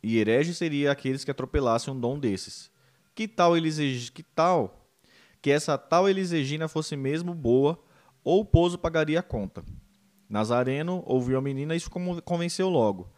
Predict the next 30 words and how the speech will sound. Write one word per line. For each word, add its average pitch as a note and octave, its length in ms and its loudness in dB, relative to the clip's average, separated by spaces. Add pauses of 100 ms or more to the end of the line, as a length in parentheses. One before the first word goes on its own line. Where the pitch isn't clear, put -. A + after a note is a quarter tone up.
(220)
até A2 240 -2
porque C3+ 480 0
já C#3 180 2
havia D3 200 -2
um D#3 40 -4
contrato D3 380 -4
assinado D3 380 -4
com D#3 120 -6
os, D#3 200 -6
com - 180 -10
seus F3 280 -4
ombros, B2 220 -4
sobre D3 140 -4
os D3+ 60 -6
seus E3 240 -2
ombros. G#2 420 -6 (420)
Mas F#3+ 200 0
resolveu E3+ 600 4 (720)
dar A#2+ 240 4
o D3 60 0
seu D3 180 0
toque E3+ 360 -2
de F#3+ 100 -4
Midas. G#2 580 -4 (440)
Elis B2+ 360 2
precisava C#3 480 0
de C3 120 0
um B2 40 -2
bom A#2+ 240 0
produtor, C3 640 -2